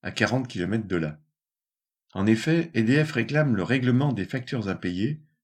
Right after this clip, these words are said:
mais cela depuis huit mois. Le directeur a prétendu que cette coupure,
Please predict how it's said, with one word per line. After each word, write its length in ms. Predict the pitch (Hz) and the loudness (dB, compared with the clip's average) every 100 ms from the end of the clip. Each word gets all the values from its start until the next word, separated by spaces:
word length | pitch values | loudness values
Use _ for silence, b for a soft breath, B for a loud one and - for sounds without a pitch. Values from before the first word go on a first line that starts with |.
| _ | _
mais 120 | 101 | -6
cela 300 | 95 113 123 | -2 0 2
depuis 320 | 127 110 - 85 | 0 -2 -4 -4
huit 200 | 104 135 | -2 0
mois. 340 | 92 78 - _ _ _ _ _ _ _ _ - | 0 -2 -8 _ _ _ _ _ _ _ _ -6
Le 100 | 87 | 0
directeur 580 | 101 107 107 160 156 101 | 2 2 4 4 4 0
a 60 | |
prétendu 500 | - 123 123 127 160 | -2 -4 0 0 0
que 120 | 156 | -2
cette 220 | 110 98 - | -4 -4 -6
coupure, 500 | 120 120 151 160 | -8 -4 -2 -2